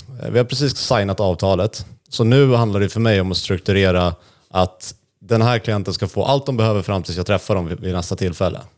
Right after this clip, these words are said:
Och det ska vara, mest vara att de ska bli taggade. Så jag kommer be dem att,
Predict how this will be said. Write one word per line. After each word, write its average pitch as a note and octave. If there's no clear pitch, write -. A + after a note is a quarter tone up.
Och A#2
det B2
ska A#2
vara, G2
mest A#2+
vara G#2
att E2+
de F2
ska -
bli F2
taggade. F2
Så G#2+
jag G#2
kommer A#2+
be B2
dem A#2
att, A2+